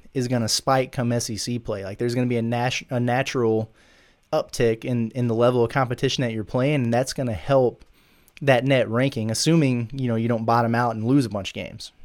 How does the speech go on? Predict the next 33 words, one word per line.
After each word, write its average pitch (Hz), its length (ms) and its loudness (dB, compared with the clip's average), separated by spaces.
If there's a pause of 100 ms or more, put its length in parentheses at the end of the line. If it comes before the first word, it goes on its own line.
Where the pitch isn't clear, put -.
(120)
right? 120 300 -4 (1900)
<clears throat> 180 420 0 (1300)
But 170 360 6 (160)
the 139 220 0
Hogs 151 320 2
did 160 180 0
come 196 200 2
in 165 120 4
lower 123 680 2 (640)
in 139 160 2
the 131 80 0
debut 135 600 2
than 120 140 0
they 123 140 2
did 135 180 0
at 113 220 0
any 151 220 0
point 143 300 0
last 131 300 -2
year. 123 80 0
I, 117 200 -4
I - 20 -6
think 233 320 -4
Arkansas, 170 420 -2
I 131 80 0
wanna 160 180 -2
say 170 140 -4
they 135 140 0
debuted 135 480 0
at - 100 -12
twenty-three 147 640 -2
or 120 100 2
twenty-four 123 800 0